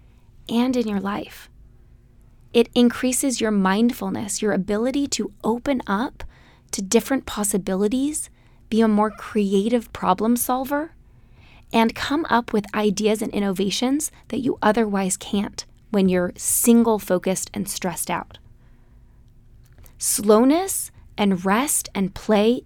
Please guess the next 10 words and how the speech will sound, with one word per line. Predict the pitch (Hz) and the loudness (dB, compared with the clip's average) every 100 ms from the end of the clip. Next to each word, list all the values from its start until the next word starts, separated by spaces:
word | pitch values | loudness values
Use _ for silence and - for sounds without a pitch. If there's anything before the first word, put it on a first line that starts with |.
| - | -4
increases | 247 269 - 277 320 294 | -2 0 0 0 0 -2
our | - | -4
cardiovascular | - - 233 247 233 196 - 208 185 | -4 0 2 2 2 -2 0 0 0
health, | - 202 185 - | 0 -2 -4 -8
so | - 208 | -2 0
we're | 196 202 - | 2 0 0
able | 233 277 - | 0 -2 -2
to | 220 208 208 - - - | 0 0 -2 -14 -20 -8
continue | - 233 208 269 262 269 240 226 - | 0 2 2 2 4 4 2 0 -6
playing | - 220 214 240 247 | -4 2 4 4 2